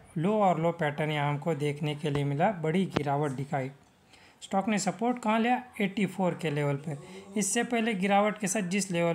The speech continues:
पर स्टॉक ने सपोर्ट लिया था एटी फ़ोर के लेवल पर, उसी लेवल पर स्टॉक ने सपोर्ट लेकर बाउंस बैक किया। एक जंप आया, again गिरावट आई।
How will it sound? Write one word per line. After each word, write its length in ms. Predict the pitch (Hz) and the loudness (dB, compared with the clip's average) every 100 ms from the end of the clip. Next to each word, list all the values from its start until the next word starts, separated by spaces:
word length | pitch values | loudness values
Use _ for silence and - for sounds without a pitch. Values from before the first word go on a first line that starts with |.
| 151 | 0
पर 140 | 190 | -2
स्टॉक 320 | 165 - 151 175 | -2 -2 -4 -2
ने 120 | 180 | -2
सपोर्ट 420 | 180 165 202 208 | -2 -4 -2 -2
लिया 180 | 165 156 | 0 -2
था 200 | 151 185 180 | -2 -4 -2
एटी 220 | 170 175 | -2 -2
फ़ोर 340 | - 170 175 170 | -2 0 -2 0
के 100 | 160 | -2
लेवल 280 | 147 143 143 | 0 -2 -2
पर, 240 | 147 233 240 - - - - - - - | 0 -2 -2 -14 -20 -20 -20 -20 -12 -2
उसी 260 | 208 277 | 0 2
लेवल 260 | 262 196 180 | 2 4 2
पर 220 | 180 208 | 2 -2
स्टॉक 320 | 165 - 160 | 0 -2 -2
ने 80 | 185 | 0
सपोर्ट 440 | 196 165 - 165 156 | -2 -4 -2 -2 -2
लेकर 340 | 151 147 220 185 | -4 -2 -4 -2
बाउंस 280 | 160 160 135 | 0 0 0
बैक 200 | 139 143 | -4 -4
किया। 140 | 160 | -4
एक 120 | 156 | -2
जंप 280 | 147 240 226 | 2 2 4
आया, 260 | 160 160 196 - | 4 4 -2 -2
again 320 | 165 165 247 196 | 0 2 4 4
गिरावट 440 | 160 147 135 131 | 4 2 0 -2
आई। 100 | 139 | -6